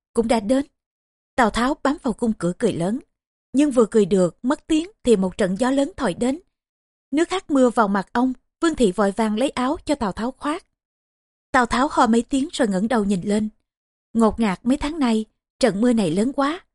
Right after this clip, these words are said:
Tiếng mưa rơi vang lên đồm độp. Gió lớn như muốn nhổ bật hết cây cối trong vườn. Màn mưa dày đặc tựa như sương mù trắng xóa, sấm chớp ầm ầm không dứt. Tào Tháo nhìn chăm chú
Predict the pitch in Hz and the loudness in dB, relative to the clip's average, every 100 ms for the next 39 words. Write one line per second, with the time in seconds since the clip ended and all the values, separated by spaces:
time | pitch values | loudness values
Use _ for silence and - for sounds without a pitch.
0 | _ _ _ - 311 392 262 214 254 240 | _ _ _ -2 0 2 0 2 0 0
1 | 240 277 262 277 269 208 180 185 165 - | 0 0 2 2 2 0 -2 -2 -4 -8
2 | _ _ _ _ 220 269 285 285 403 311 | _ _ _ _ 4 4 4 2 2 4
3 | 247 339 294 226 - 202 - 302 - 262 | 6 6 4 2 2 0 0 -4 0 -2
4 | 233 247 277 320 247 226 214 - _ _ | 0 -2 -2 -2 -2 0 -2 -4 _ _
5 | _ _ _ 247 233 277 302 240 190 190 | _ _ _ 2 4 2 2 0 0 -2
6 | 180 _ 214 170 - 247 - 302 247 220 | -4 _ 0 0 0 0 0 0 2 2
7 | 175 233 262 285 277 370 - _ - - | 0 -4 -2 -2 -4 -6 -14 _ -10 -2
8 | 302 - 359 - 226 202 185 170 - 226 | -2 -2 -4 -2 -6 -4 -4 -4 -2 -2
9 | 262 359 _ _ _ _ _ 285 254 254 | -2 -4 _ _ _ _ _ 0 0 0
10 | 320 381 294 226 202 285 254 - | -2 0 2 4 2 0 0 0